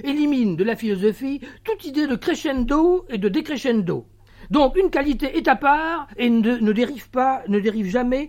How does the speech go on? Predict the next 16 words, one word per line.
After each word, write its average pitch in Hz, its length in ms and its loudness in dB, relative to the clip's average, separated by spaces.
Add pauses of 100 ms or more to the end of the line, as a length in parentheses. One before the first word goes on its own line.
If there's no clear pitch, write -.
(140)
d'une 160 200 -4
autre. 127 380 -6 (440)
Et 254 80 2
c'est 330 160 0
ainsi 214 320 -2 (720)
que - 80 -2
Bergson, 214 460 -2
en 165 80 -4
somme, 208 380 -2 (500)
est 294 140 2
plus 370 380 2
voisin 220 520 0
qu'on 220 140 -4
ne 190 100 2
le 190 100 4
penserait 208 500 -4